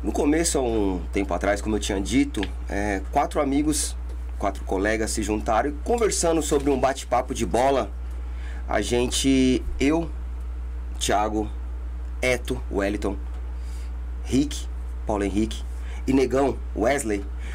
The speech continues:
a gente conversando, a gente notou que a nossa quebrada era muito carente, Jailson, de duas coisas.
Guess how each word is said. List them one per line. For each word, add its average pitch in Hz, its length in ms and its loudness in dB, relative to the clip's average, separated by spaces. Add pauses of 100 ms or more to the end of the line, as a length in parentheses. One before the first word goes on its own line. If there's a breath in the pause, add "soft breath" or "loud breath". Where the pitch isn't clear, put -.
(100)
a 107 60 0
gente 143 200 0
conversando, 135 760 2 (340 loud breath)
a 113 60 0
gente 160 200 2
notou 170 260 2
que 175 80 0
a - 20 4
nossa 165 200 2
quebrada 160 380 2
era 165 100 4
muito 170 280 2
carente, 170 560 2
Jailson, 123 420 2
de 131 220 2
duas 208 360 2
coisas. 104 540 0